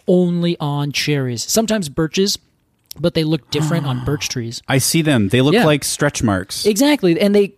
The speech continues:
Speaker 1: they kind of are, but not quite. It's actually, um, those are glands, and I can tell you what they are. They're basically gas e-, exchange, um, holes called lenticels in the bark, so that as the bark does different things,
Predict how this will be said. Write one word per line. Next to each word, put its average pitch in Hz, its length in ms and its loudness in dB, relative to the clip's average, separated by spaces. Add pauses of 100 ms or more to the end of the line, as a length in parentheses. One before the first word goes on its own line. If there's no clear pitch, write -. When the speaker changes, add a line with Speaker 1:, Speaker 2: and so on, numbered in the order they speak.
Speaker 1:
they 185 160 0
kind 262 340 -2
of 202 180 2
are, 180 340 2
but 156 120 0
not 175 240 -2
quite. 170 1040 -4 (260)
It's 165 200 -2
actually, 180 680 0
um, 156 240 -4
those 214 400 2
are 160 60 0
glands, 143 340 -4
and 139 80 -4
I 131 60 -6
can 247 280 -4
tell 139 140 -2
you 131 80 -2
what 131 140 -4
they 131 100 -6
are. 123 160 -4
They're 135 140 -4
basically 175 400 -2
gas 160 480 -4
e-, 170 240 -2
exchange, 175 920 -4 (300)
um, 143 360 -4
holes 151 600 0
called 135 300 -6
lenticels 127 600 -6 (300)
in 220 240 2
the 160 380 0
bark, 147 480 -4
so 160 160 0
that 151 180 -2
as 160 160 -2
the 143 80 -4
bark 190 300 0
does 151 240 0
different 151 280 -6
things, 151 320 -4